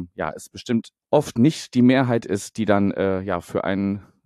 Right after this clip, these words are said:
doch eher zweifelhaften Ruf, äh, in Fußball Deutschland, in eurem Fall, jetzt würde ich's mal formulieren, sorgt. Wir müssen da zum einen sprechen über einen, äh, Text vom, äh, Bremer S V, der, äh,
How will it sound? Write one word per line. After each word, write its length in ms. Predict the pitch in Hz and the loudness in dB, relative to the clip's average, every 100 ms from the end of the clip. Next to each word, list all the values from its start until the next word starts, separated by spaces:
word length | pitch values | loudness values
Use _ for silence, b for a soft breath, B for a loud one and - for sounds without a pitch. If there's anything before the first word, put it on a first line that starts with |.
| _ _ | _ _
doch 180 | 104 - | -4 -2
eher 260 | 110 104 | -2 -2
zweifelhaften 880 | - - 101 117 113 95 98 _ 90 | -4 0 0 0 -4 -6 -8 _ -6
Ruf, 400 | 95 98 - - | -2 -4 -4 -6
äh, 220 | 92 87 | -4 -4
in 160 | - 90 | -6 -8
Fußball 400 | - 107 - 85 | -8 -6 -4 -2
Deutschland, 520 | 87 87 - 87 87 | 0 -2 -2 -4 -4
in 140 | 87 | -6
eurem 320 | 85 85 85 87 | -2 -2 -2 -6
Fall, 240 | 92 85 | -6 -6
jetzt 240 | 85 - | -6 -8
würde 140 | 90 87 | -6 -6
ich's 120 | - | -6
mal 200 | 90 85 | -6 -4
formulieren, 560 | - 87 90 92 92 - | -4 -2 0 0 -2 -4
sorgt. 600 | 76 76 95 90 - - _ | -8 2 4 4 0 -14 _
Wir 80 | 107 | -2
müssen 300 | 117 - 120 | 0 0 -2
da 180 | 110 110 | -2 -4
zum 300 | - 110 - | -2 -2 -2
einen 280 | 92 127 | 0 0
sprechen 560 | 139 - 127 - 123 120 _ | 0 -4 -6 0 0 -2 _
über 240 | 107 95 - | -4 -2 -2
einen, 320 | 98 101 101 | 0 0 -2
äh, 320 | 90 92 90 | -4 -4 -4
Text 360 | - 117 - - | -6 -6 -10 -6
vom, 360 | 104 95 95 | -2 -2 -2
äh, 320 | - 95 95 85 | -4 -4 -6 -6
Bremer 380 | 101 107 104 71 | -4 -2 -2 -4
S 160 | - | -8
V, 260 | - 120 131 | 0 2 2
der, 460 | 117 113 113 107 | 2 0 -2 -4
äh, 240 | 107 104 | -6 -6